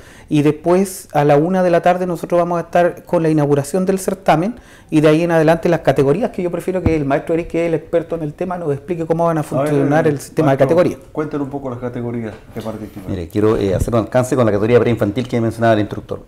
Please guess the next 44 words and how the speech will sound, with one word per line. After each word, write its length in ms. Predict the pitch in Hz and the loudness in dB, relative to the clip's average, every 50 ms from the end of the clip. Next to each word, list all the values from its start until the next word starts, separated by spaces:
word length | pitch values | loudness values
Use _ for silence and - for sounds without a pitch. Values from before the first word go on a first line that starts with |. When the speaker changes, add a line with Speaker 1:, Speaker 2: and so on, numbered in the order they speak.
| _ - | _ -10
Speaker 3:
El 80 | 101 | -10
preinfantil 540 | - - 127 127 127 143 120 - 151 156 175 | -2 -2 -2 0 0 -2 -2 0 -2 -4 -2
es 180 | - 120 - 139 | -4 -4 -4 -6
hasta 240 | 123 - 135 135 | -4 0 -2 0
nueve 260 | 131 123 123 139 139 135 | 0 0 0 0 2 2
años 220 | 104 104 110 107 | 0 0 -2 -4
Speaker 1:
Nueve. 200 | - 110 104 95 - - - - - - - - - - - - | -6 -10 -10 -10 -12 -14 -14 -20 -20 -20 -20 -20 -20 -20 -20 -6
Speaker 3:
y 80 | - 123 | -6 2
todos 240 | 117 160 156 147 113 | 4 4 4 6 4
ganan. 260 | 98 92 80 76 73 - - - - - - - - - - - - - - - - - - | 2 0 0 -2 -8 -10 -16 -16 -16 -16 -18 -20 -20 -18 -18 -18 -18 -18 -20 -20 -20 -14 -4
¿Ya? 200 | 95 98 123 147 - - | -2 -2 -2 -2 -4 -2
Ahí 400 | - 104 117 117 117 - - - - | 0 2 2 2 0 -4 -8 -6 -6
hace, 240 | 104 98 - - 117 - - - | -4 -4 -4 -6 -8 -8 -4 -4
hacen 220 | 107 - - 135 | -4 -2 0 0
una 100 | 123 113 | 0 0
exhibición 420 | 117 - - 107 101 101 - 123 101 | -2 -2 -4 -6 -4 0 -2 -2 -2
prácticamente 540 | - 92 80 - 95 98 101 104 101 110 | -2 -6 -6 -2 -2 0 0 0 0 -2
de 60 | 98 90 | -2 0
su 40 | |
habilidad 340 | 110 107 104 104 107 113 113 | 0 2 2 4 6 6 6
de 40 | 117 | 6
los 160 | 113 117 110 | 6 4 2
niños 220 | 104 101 101 123 135 - - - - | 2 0 -2 -2 -4 -8 -16 -16 -14
Speaker 2:
Bien. 200 | 110 107 95 - | -12 -12 -12 -6
Speaker 3:
y 60 | - 117 | -6 2
todos 260 | - 156 151 151 131 | 4 4 6 6 6
ganan. 280 | 117 104 90 90 117 | 4 2 2 2 4
Nadie 200 | 143 165 175 165 | 6 8 8 6
pierde 320 | 156 160 165 170 160 127 113 | 6 6 4 4 6 6 4
en 60 | 110 | 2
esa 140 | 107 - 104 | 2 0 -2
categoría. 280 | 95 92 85 - 85 | -4 -4 -4 -6 -6
Todos 240 | 82 107 127 135 131 | -4 -4 -4 -4 -4
se 80 | - 127 | -4 -4
van 140 | 127 131 123 | -4 -4 -4
con 140 | - 107 | -6 -8
su 160 | 104 - 104 101 | -6 -6 -6 -4
medalla, 260 | 113 131 143 143 135 | 0 0 0 0 0
con 100 | 117 104 | -2 -4
su 120 | - 113 | -6 -4
premio, 280 | 101 135 143 143 139 135 | 0 0 0 0 0 -4
¿cierto? 240 | - 151 147 - 127 | -6 -8 -6 -4 0
Nadie 280 | 123 127 123 120 104 | 2 2 2 2 0
pierde. 240 | - 82 76 69 | -4 -6 -12 -12